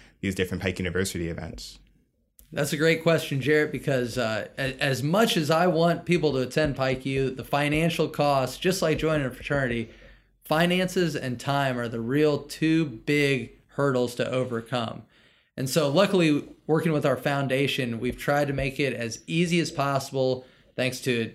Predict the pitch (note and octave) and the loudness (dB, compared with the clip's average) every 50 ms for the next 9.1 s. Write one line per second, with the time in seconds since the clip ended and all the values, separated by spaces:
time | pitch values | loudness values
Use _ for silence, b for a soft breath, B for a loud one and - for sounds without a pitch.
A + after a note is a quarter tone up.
0 | - - - E3+ E3 E3 D#3+ - E3+ D3 C3+ D3 D3+ D3+ C#3+ C#3+ C#3+ C3+ - D3+ | -6 0 2 4 4 4 2 0 -2 0 0 0 0 0 0 0 -2 -2 -4 -4
1 | C3+ B2+ A#2+ A2+ A#2+ C#3+ D3+ D3 C#3 C3+ B2+ C3+ C3+ C3+ C3 C3 C3 C3 - D3 | -4 -4 -2 -2 0 0 0 0 0 0 0 -2 -2 -2 -2 -4 -4 -4 -4 -4
2 | C3+ C3 B2 A#2+ - b b b b b b - B2+ A2+ B2 C#3+ D3 D3 C#3+ C3 | -4 -4 -6 -8 -10 b b b b b b -6 -4 -2 0 2 4 4 4 2
3 | A#2+ A#2 A#2+ - A#2+ A#2+ B2+ C#3+ E3 F#3 F3 D#3 D3+ D3+ - C#3+ C#3 C#3 C3+ B2+ | 0 -2 -6 -8 -6 -4 -2 0 2 2 2 0 0 0 0 0 0 0 0 0
4 | A#2+ B2 A#2+ A#2 A#2 A#2 A2+ A2+ B2 A#2 - B2+ A#2+ B2 B2 B2+ B2 - C3 B2 | 0 0 0 0 -2 -2 -4 -4 -6 -6 -4 -4 -4 -2 -4 -4 -4 -6 -6 -6
5 | B2 B2+ A#2+ A2+ A2+ - - F3 D#3+ D#3 - C3+ A#2+ A#2+ b b b b b b | -6 -6 -6 -6 -6 -2 0 0 0 0 -2 -6 -6 -8 b b b b b b
6 | b - C#3 B2 B2 B2 B2+ C3+ D3 D3+ D3+ - D3 B2+ - - A#2+ A#2+ C3 C#3 | b -4 -4 -2 -2 -2 0 0 0 0 0 0 -2 -2 -2 -4 -4 0 0 0
7 | C#3+ C#3+ - C#3+ C3+ - - C3+ B2+ A#2+ - B2+ A#2 A#2 - - B2 A#2+ B2 A#2+ | 0 0 -2 -6 -4 -4 -6 -6 -6 -4 -6 -6 -8 -8 -6 -6 -6 -4 -4 -4
8 | A#2+ A#2 - A#2 A2+ - - B2 A#2 A2+ A2 A#2 A#2 A2+ A2 A2 - A2+ A2 G#2 | -4 -6 -8 -8 -8 -6 -6 -6 -6 -6 -4 -4 -4 -4 -4 -6 -8 -8 -8 -8
9 | - - | -8 -12